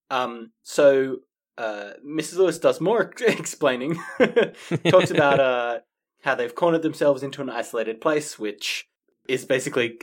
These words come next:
Speaker 1: a good place for practitioners to be because you're out of the way of, you know, prying eyes and you're more near to, uh, ghosts and vestiges and whatever else that might actually help you out.
Speaker 2: Yeah, well, it's basically 'cause, I, I guess because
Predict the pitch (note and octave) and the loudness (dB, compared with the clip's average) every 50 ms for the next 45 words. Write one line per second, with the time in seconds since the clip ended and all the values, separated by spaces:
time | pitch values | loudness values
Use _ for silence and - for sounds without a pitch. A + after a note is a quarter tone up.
0 | - C3 B2+ B2+ C#3 C3+ C3 - - C3 A#2+ A#2+ - - C3+ B2 - B2+ A2 - | -8 -8 -4 0 0 0 0 -2 -2 -4 -4 -4 -4 -4 -6 -4 -4 -4 -4 -4
1 | - C3 - - - C3 A#2 A2+ - - B2+ - B2+ C3 C#3 C#3+ C#3+ C3 A2 A#2+ | -6 -8 -8 -8 -8 -8 -8 -8 -8 -8 -4 -2 -2 -2 -2 -4 -4 -8 -8 -6
2 | G#2+ A2 A2 A2 A#2 A#2 A2+ - A#2+ A2 A2 G#2+ G#2+ G#2 G2 - _ _ _ _ | -4 -2 0 0 0 0 -2 -2 -2 0 0 0 -2 -4 -6 -10 _ _ _ _
3 | _ _ _ _ - A2 F#2+ G2 G#2 A2+ _ _ _ _ _ _ - D3+ B2+ A#2+ | _ _ _ _ -16 -14 -14 -14 -16 -16 _ _ _ _ _ _ -2 -2 0 0
4 | A#2 A#2 A2+ A2+ A#2+ B2+ B2+ C3 C3+ C3 - A#2 A2 G#2+ G#2+ G#2 A2 A2 G#2+ A2 | -2 -4 -4 -2 -2 -2 -2 -2 -4 -6 -8 -10 -10 -10 -10 -10 -10 -8 -8 -8
5 | G#2+ G#2+ A2 G#2 G2+ - - A#2+ G#2+ G2+ G2+ G#2 G2+ G2 G2 G2 - _ _ _ | -8 -8 -10 -10 -10 -10 -8 -8 -6 -6 -6 -6 -6 -6 -8 -10 -12 _ _ _
6 | _ _ _ _ _ - C#3 C#3 C#3+ C#3+ - - _ - - - A#2+ A2+ A2 B2 | _ _ _ _ _ -2 0 0 0 0 -4 -12 _ -12 -10 -8 -8 -6 -4 -4
7 | C3 C3 - - - C3+ B2 C#3 C3 B2+ C3 B2+ A#2+ B2 A#2 A2+ A2+ A2+ A#2+ B2 | -4 -4 -4 -8 -10 -8 -4 -2 0 0 0 -2 -4 -8 -4 -2 0 0 0 -2
8 | A#2 A#2 A2+ A2 A#2 A2+ - - - G#2+ A2 A2 A2+ A2 A2+ A2 G#2+ - - A2+ | -2 -2 -2 -2 -2 -2 -4 -8 -10 -8 -6 -6 -4 -4 -6 -6 -6 -6 -6 -6
9 | G#2 - A#2+ A2+ - - - B2+ E3+ F#3+ F#3+ - _ _ _ _ _ _ _ _ | -4 -2 -4 -4 -2 -2 0 2 2 0 0 -4 _ _ _ _ _ _ _ _
10 | - D3+ D#3+ E3 D#3 C3+ A#2+ A#2+ C#3+ D3 - - F3 F3 E3 - F3+ D#3 E3 D3+ | 2 4 6 8 8 8 6 6 4 2 2 2 2 2 2 0 -2 -2 0 0
11 | C3 - D3+ C3 B2+ D3+ - - - D3+ C#3 - - - - G2 D3+ - - C#3+ | 0 0 0 -2 -2 -6 -12 -14 -14 -12 -12 -12 -14 -6 -2 0 0 2 2 2
12 | D3 C#3 D#3 D3+ D3 - - C#3+ C3 - D3 C#3 B2+ A#2 - - | 2 4 2 2 0 0 -2 -2 0 2 2 2 0 -2 -6 -8